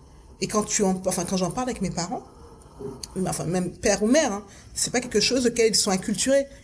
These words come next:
Du coup, c'est moi qui leur apporte des informations. Et quand je parle à d'autres femmes, c'est le cas pour beaucoup d'entre elles. Il n'y a pas eu ce, ce, ce moment où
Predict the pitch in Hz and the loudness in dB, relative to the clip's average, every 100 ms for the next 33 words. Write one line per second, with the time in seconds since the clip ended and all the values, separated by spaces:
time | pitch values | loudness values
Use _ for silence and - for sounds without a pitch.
0 | - 165 240 214 190 240 247 175 170 170 | -16 -6 0 2 2 0 -2 -2 -2 -4
1 | 180 - 160 165 165 170 170 180 156 - | -6 -6 -10 -8 -4 -2 -2 -2 -8 -14
2 | - - 202 160 - - 196 185 220 220 | -16 -6 -4 -4 -6 0 2 2 0 0
3 | 190 185 190 247 277 - 175 165 233 247 | -2 -4 -4 0 0 2 0 -2 -2 -4
4 | - 170 165 185 202 196 196 254 240 - | -6 -6 -6 -6 -2 -2 0 -2 -2 -6
5 | - - 208 208 208 330 - 214 190 - | -14 -2 2 2 4 2 4 2 2 0
6 | - 190 185 185 - - 202 196 220 240 | 2 2 0 -2 -4 -2 2 2 2 0
7 | - 226 254 | 0 0 -2